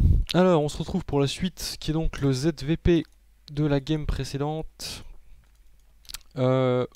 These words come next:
c'est encore une game que le joueur Zerg gagne. Si vous envoyez des replays, donc c'est pas dit, hein, que je fasse encore, euh, beaucoup de vidéos de ce type, hein, mais si vous, même si vous postez un replay pour, pour que quelqu'un d'autre vous aide ou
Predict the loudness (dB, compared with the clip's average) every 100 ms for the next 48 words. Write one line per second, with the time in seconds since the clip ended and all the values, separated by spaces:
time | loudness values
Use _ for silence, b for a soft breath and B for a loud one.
0 | _ -10 -8 -6 -6 -6 -8 -6 -6 -4
1 | -6 -4 -6 -6 -6 -2 0 0 -4 -6
2 | -8 -12 _ _ B B B B -14 -10
3 | -8 -4 -4 -6 _ _ _ _ -20 -20
4 | _ -20 -20 -14 -10 -4 -2 0 2 2
5 | 2 2 2 2 0 -2 2 2 2 -6
6 | -6 -8 -8 -8 -4 -4 -4 -6 -8 -12
7 | -14 -16 -10 -6 -6 -6 -10 -10 -8 -6
8 | -4 -6 -6 -10 -10 -4 -4 -4 -8 -2
9 | -2 -2 -4 -2 -2 -2 2 2 2 -4
10 | -18 -18 -20 -14 -14 -14 -6 -4 -2 -4
11 | -6 -8 -12 -2 2 2 -2